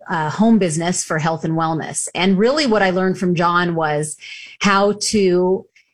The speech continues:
interact with people and develop healthy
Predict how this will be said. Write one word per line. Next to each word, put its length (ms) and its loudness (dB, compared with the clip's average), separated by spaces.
interact 440 2
with 140 -6
people 280 -2
and 160 0
develop 520 0
healthy 760 0